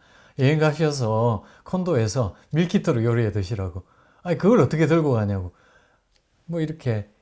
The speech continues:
에, 그 요즘, 에, 그 뭡니까? 얼음팩 넣어가지고 이렇게 냉장 보관할 수 있는 가방들이 팔거든요.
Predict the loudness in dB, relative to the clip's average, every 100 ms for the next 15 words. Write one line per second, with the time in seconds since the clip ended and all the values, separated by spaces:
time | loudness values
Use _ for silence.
0 | _ -8 -4 -2 -4 -6 -2 0 0 0
1 | -2 -4 _ _ _ -2 2 4 2 -2
2 | -8 -8 -4 -2 -2 0 2 2 0 -4
3 | -6 -10 0 2 4 2 0 0 0 -2
4 | -4 _ _ _ _ -6 -6 -2 -2 0
5 | -4 -12 -12 -2 2 4 2 2 2 2
6 | 2 0 -2 0 0 -2 -6 _ _ _
7 | -2 2 4 2 0 -2 -4 -2 0 0
8 | -2 -4 -8